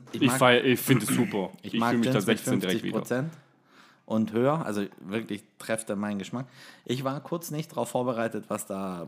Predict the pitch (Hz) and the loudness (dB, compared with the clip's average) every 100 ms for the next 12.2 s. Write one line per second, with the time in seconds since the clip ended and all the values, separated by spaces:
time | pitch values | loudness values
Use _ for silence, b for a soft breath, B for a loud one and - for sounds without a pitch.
0 | - - 117 120 135 - _ _ _ _ | -12 -8 -6 -6 -8 -10 _ _ _ _
1 | _ _ _ _ _ _ _ - - 135 | _ _ _ _ _ _ _ -16 -4 -2
2 | 135 139 131 123 139 131 127 135 131 139 | -2 -2 -4 -4 -4 -2 -2 -4 -6 -10
3 | - 147 95 104 123 B B B B B | -6 -6 -4 -4 -6 B B B B B
4 | 113 123 107 107 127 123 - 113 104 104 | 0 0 -4 -4 -4 -6 -4 -4 -2 -2
5 | 101 - _ - 107 101 - 117 151 - | -4 -8 _ -8 -6 -6 -4 -4 -4 -6
6 | - 107 104 104 - 104 - 131 127 110 | -6 -6 -4 -6 -4 -6 -4 -2 -2 -4
7 | 101 98 110 101 - 123 127 117 - _ | -6 -6 -6 -6 -6 -4 -4 -6 -12 _
8 | - - - 135 156 131 127 135 170 180 | -20 -12 -10 -6 -4 -2 -2 -2 -6 -6
9 | 160 143 143 160 123 107 104 - 160 185 | -6 -8 -6 -6 -6 -6 -8 -6 -8 -8
10 | b b b b _ 107 101 110 120 - | b b b b _ -2 -2 0 -2 -2
11 | 113 - 85 73 65 - - 117 123 104 | -10 -8 -10 -10 -14 -14 -6 -2 0 0
12 | 123 - | 2 2